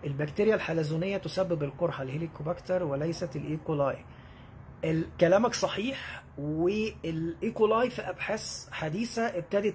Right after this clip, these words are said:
تكون داخلة جوه ال-، ال-، الدايرة دي للأسف. آه، زي ما دكتورة علياء بت-، بتقول لحضرتك كده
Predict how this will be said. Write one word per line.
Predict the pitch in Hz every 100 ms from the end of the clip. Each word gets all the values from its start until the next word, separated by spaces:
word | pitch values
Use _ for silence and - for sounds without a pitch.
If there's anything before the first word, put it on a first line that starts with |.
| -
تكون | 165 - 202 185
داخلة | 196 190 185
جوه | 160 175 190 190
ال-، | 160 147
ال-، | 139 135 135
الدايرة | 151 139 175 160 127
دي | - - - - 151
للأسف. | 143 165 147 - - - - - - - - - - - - - - - - - -
آه، | - 147 147 147
زي | 147 180 196
ما | 196 175
دكتورة | 160 - 185 190
علياء | 151 147 170
بت-، | 156 156 - 143
بتقول | 139 - 170
لحضرتك | 160 143 147 147 131
كده | -